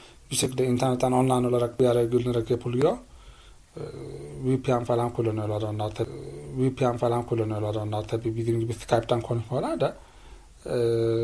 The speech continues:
yani bu şekilde, e, yapılıyor bu tip konuşmalar. Altyapı kaldıracak mı? Yani çünkü sonuçta bu tip altyapılar kurulurken, e, bütün nüfusun aynı anda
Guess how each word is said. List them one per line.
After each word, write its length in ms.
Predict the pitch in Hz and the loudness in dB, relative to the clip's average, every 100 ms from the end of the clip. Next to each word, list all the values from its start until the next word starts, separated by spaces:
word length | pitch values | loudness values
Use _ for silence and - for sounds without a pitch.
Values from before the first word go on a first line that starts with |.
| 117 117 127 - - - - - - - - - - - 151 | 0 0 -4 -12 -20 -20 -20 -20 -20 -20 -20 -20 -20 -12 -2
yani 420 | 143 139 147 147 | 0 2 0 -2
bu 240 | 147 135 156 | -4 -2 0
şekilde, 560 | 175 170 165 175 175 165 - | 2 2 4 6 6 4 2
e, 40 | |
yapılıyor 600 | 147 147 151 - 202 233 | 4 6 6 6 4 6
bu 60 | 175 | 4
tip 160 | 143 - | -8 -4
konuşmalar. 500 | 135 135 160 226 233 | -2 0 2 2 8
Altyapı 420 | 160 151 170 - | 8 6 0 0
kaldıracak 600 | - 156 165 170 220 156 | 6 8 8 4 4 2
mı? 180 | 123 123 | -2 0
Yani 340 | 131 139 143 - - - - | 0 0 -4 -8 -16 -18 -8
çünkü 280 | - 151 170 | -2 2 2
sonuçta 600 | - 151 147 - 160 156 | 2 0 0 4 6 6
bu 60 | |
tip 160 | 160 160 - - - - - - - - - - - - - - | 0 -4 -6 -20 -20 -20 -20 -20 -20 -20 -20 -20 -16 -14 -6 4
altyapılar 560 | 139 143 151 151 147 | 6 8 8 8 8
kurulurken, 560 | - 160 180 175 175 196 - - - - - | 8 6 6 4 2 0 -6 -20 -20 -20 -6
e, 300 | 143 131 131 | -2 0 0
bütün 340 | 143 - 165 147 | -2 0 2 4
nüfusun 640 | 156 165 160 - 165 165 156 | 4 4 2 4 2 4 6
aynı 240 | 151 160 | 8 8
anda 460 | 151 147 147 147 | 4 6 6 6